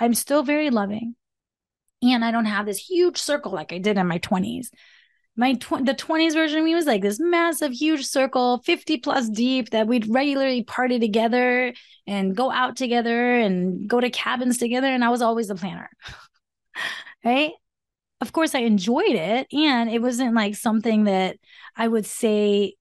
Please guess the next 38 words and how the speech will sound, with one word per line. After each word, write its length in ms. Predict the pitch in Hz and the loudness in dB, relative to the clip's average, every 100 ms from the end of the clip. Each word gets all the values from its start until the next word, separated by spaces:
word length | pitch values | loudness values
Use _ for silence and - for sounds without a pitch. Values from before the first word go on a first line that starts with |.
| _ _ - | _ _ -4
I 100 | 226 | 0
would 160 | 196 190 | 0 -2
do 120 | 185 | -4
now. 420 | 180 180 175 - | -4 -4 -4 -2
I 80 | 247 | -2
still 300 | 233 - 349 | -2 0 0
do, 420 | 240 320 359 208 | 0 2 2 0
trust 320 | - 214 - | -2 -4 -2
me, 240 | 185 185 - | -4 -4 -4
I 80 | 208 | -4
plan 320 | 202 226 202 | 0 2 2
things. 340 | 175 175 196 - _ _ _ _ _ _ 247 | 0 -6 -8 -10 _ _ _ _ _ _ -2
I 80 | |
don't 220 | 247 254 214 | 0 0 0
do 160 | 233 | 0
it 60 | 214 | -2
for 180 | - 240 | -4 -6
every 220 | 226 214 | -4 -4
single 320 | - 220 196 | 0 2 2
person 420 | - 202 190 170 | 0 0 -2 -4
fifty 300 | 175 196 190 | -4 -2 -4
plus 260 | 180 160 170 | -6 -8 -6
deep, 300 | 208 - - _ _ - | -8 -8 -18 _ _ -10
right? 400 | 202 202 214 - - | -2 0 0 -2 -2
I'm 100 | 202 | 0
very 160 | 202 | 2
particular. 680 | 202 277 349 - 208 - - _ _ _ _ - | 0 0 -2 0 -2 -4 -12 _ _ _ _ -4
And 140 | 226 | 0
I 80 | 208 | 0
have 260 | 196 214 214 | -2 -4 -4
categories 680 | 277 311 294 208 180 196 | -2 0 2 2 2 0
for 120 | - 220 | 0 -2
those 260 | 175 190 | -2 -2
that 120 | 208 | 0
are 60 | 220 | -2
in 260 | - 339 285 | 0 0 0
my 100 | 262 | -4
life. 380 | - - - | -12 -16 -20